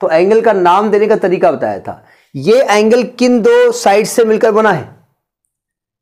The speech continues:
<clears throat> एबी और बीसी, दो साइड चाहिए ना, ऐसे एक लाइन इधर, एक लाइन इधर। तो ये एबी और बीसी से मिलकर के बना है,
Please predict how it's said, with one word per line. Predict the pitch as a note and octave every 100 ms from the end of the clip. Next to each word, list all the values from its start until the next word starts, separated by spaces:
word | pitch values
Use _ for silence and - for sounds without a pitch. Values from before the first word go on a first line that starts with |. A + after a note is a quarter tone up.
| _ _ _ _ _ _ _ _ _
<clears throat> | C#4 G3 B2+ - _ _ _ _ _ _ _ _ _ _ _ _ _
एबी | D3 D#3 G#3
और | G#3+ A3+
बीसी, | F#3+ F#3+ G3 C#3 - _ _ _ _ _ _ _ _ _ _ _
दो | A#2 F3
साइड | G#3+ - F#3
चाहिए | D#3+ C#3+
ना, | D3+
ऐसे | E3+ - F3+
एक | D#3
लाइन | D#3 E3
इधर, | E3+
एक | A3 G#3+
लाइन | G3+
इधर। | F#3 F#3 - - _ _ _ _ _ _ _ _ _ _
तो | F#3+
ये | C#3+ G#3 B3 A#3
एबी | E3 F3+ F3+ A#3+
और | A#3+ G#3+ G#3+
बीसी | E3+ G3 B3+
से | G#3+ A#3
मिलकर | G#3 G3+ F3+
के |
बना | F#3 D#3+ C#3+
है, | C3+ C3+